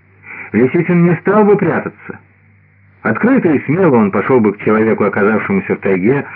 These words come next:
предложил бы ему свой табак, и кто б тот человек ни был, знакомый или нет, он поговорил бы с ним с душевным удовольствием, но теперь приходилось поступать по-другому. Лисицын согнулся, рысцой перебежал чистую полянку и присел в малиннике.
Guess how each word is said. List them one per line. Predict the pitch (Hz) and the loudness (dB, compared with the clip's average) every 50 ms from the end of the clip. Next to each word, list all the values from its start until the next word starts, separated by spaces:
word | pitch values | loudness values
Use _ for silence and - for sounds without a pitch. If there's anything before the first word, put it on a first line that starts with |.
| - - - - | -16 -18 -12 -6
предложил | - 127 131 127 131 135 135 185 190 | -2 0 2 4 4 4 4 4 4
бы | 135 117 113 | 4 4 2
ему | 107 107 107 104 | 2 2 2 2
свой | - 113 110 104 | 2 0 0 0
табак, | 104 123 120 113 127 170 202 196 - - - - - - - - - - _ _ _ _ | 0 0 2 2 2 4 2 2 0 -4 -8 -16 -18 -18 -20 -20 -20 -20 _ _ _ _
и | - 123 | -2 -2
кто | 123 - 190 185 | 0 2 2 2
б | - | 2
тот | - 143 123 - | 0 -2 -4 -2
человек | - - 123 127 139 143 123 107 - | -2 0 2 2 2 2 0 0 2
ни | 104 117 165 202 | 2 2 4 4
был, | 185 156 123 98 | 4 4 4 2
знакомый | 82 92 95 - - 113 101 98 98 98 | 2 0 -2 0 0 2 2 2 2 2
или | 101 104 | 2 2
нет, | 98 95 87 - | 2 0 0 0
он | 170 247 277 220 | 0 2 2 2
поговорил | - 208 175 131 113 110 107 127 190 240 233 | 2 0 0 2 2 2 4 4 2 2 2
бы | 156 127 - | 2 0 0
с | - | 0
ним | 113 123 143 131 113 - - - - - - | 0 0 0 0 -2 -4 -6 -14 -20 -16 -8
с | 92 | -4
душевным | 101 120 113 - 113 101 98 95 98 | -2 -2 0 2 2 2 2 2 2
удовольствием, | 95 104 104 98 95 85 78 - - 90 82 78 80 | 2 2 2 2 2 0 -2 -6 -8 -8 -6 -6 -6
но | 82 85 82 | -6 -6 -6
теперь | - 90 80 - - 131 180 - | -8 -10 -8 -4 -2 -2 -2 -2
приходилось | - - 123 120 - 92 85 85 104 127 135 127 - | -2 -4 -6 -4 -4 -4 -2 0 0 0 0 -2 -6
поступать | - 107 - - 82 - 92 95 - - | -8 -10 -10 -10 -10 -6 -6 -6 -6 -6
по-другому. | - 107 104 123 120 104 85 71 - - - _ _ _ _ _ _ _ _ - - - - - - - - - - - - _ | -6 -4 -4 -2 -2 -2 -4 -6 -6 -10 -18 _ _ _ _ _ _ _ _ -20 -20 -20 -20 -20 -20 -20 -20 -20 -20 -20 -10 _
Лисицын | - 87 90 - 104 92 - 82 76 | -4 -4 -2 -2 -4 -4 -4 -6 -8
согнулся, | - 80 76 78 90 101 98 - - - 113 - _ _ _ _ _ _ _ _ _ _ _ _ _ - | -6 -6 -4 -2 -2 -2 -2 -4 -8 -12 -14 -14 _ _ _ _ _ _ _ _ _ _ _ _ _ -4
рысцой | 90 101 117 117 - - 123 123 117 104 | -2 -2 -2 -2 -2 0 0 2 2 0
перебежал | - - 113 110 113 104 113 110 104 113 107 95 | -2 -2 0 0 0 0 0 -2 0 0 0 -2
чистую | - - 107 104 - - 107 98 | -2 -2 -4 -4 -2 -2 -2 -2
полянку | - - 98 101 123 139 139 - 139 | -2 -2 -2 -2 -2 -2 -2 0 0
и | 123 107 | 0 0
присел | - 107 95 - 117 107 101 | 0 -2 -4 -2 0 0 0
в | 95 | 0
малиннике. | 95 92 87 82 78 73 73 71 - - - - | 0 -2 -2 -4 -6 -8 -8 -10 -12 -16 -18 -20